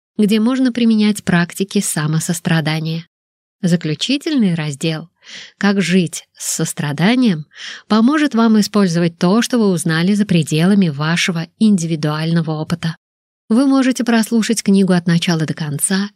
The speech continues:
изучив идеи и практики в том порядке, в котором они изложены. Вы также можете сразу обратиться непосредственно к тому разделу,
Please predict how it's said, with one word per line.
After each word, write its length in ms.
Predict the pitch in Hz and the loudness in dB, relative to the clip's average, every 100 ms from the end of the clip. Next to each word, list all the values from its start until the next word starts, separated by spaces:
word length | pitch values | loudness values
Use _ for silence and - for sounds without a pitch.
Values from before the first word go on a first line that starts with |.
| - | -2
изучив 520 | 226 233 233 262 - | 0 0 -2 -4 -2
идеи 380 | 233 208 233 233 | 0 2 2 2
и 40 | 220 | 0
практики 580 | 208 214 - 180 175 | -2 -2 -2 -8 -6
в 80 | 170 | -8
том 280 | - 214 247 | -2 0 0
порядке, 500 | 208 180 156 - 165 | 0 0 -2 -6 -12
в 80 | - | -4
котором 380 | 170 202 214 208 | 0 0 2 4
они 280 | 190 190 190 | 4 4 2
изложены. 580 | 185 175 170 147 165 - _ _ _ - | 2 2 2 -2 -8 -10 _ _ _ -2
Вы 140 | 208 | -2
также 380 | 214 196 185 190 | 0 -2 0 2
можете 520 | 190 196 233 233 233 | 2 4 4 2 0
сразу 380 | 220 202 202 196 | -2 2 2 2
обратиться 600 | 180 185 175 190 - 180 | 0 0 0 -2 -2 0
непосредственно 880 | 175 165 170 - 175 170 - 165 165 | 0 2 -2 0 -2 -2 -4 -2 -2
к 80 | - | -2
тому 220 | 165 165 | 0 2
разделу, 580 | 156 143 175 190 214 | 0 -2 2 2 2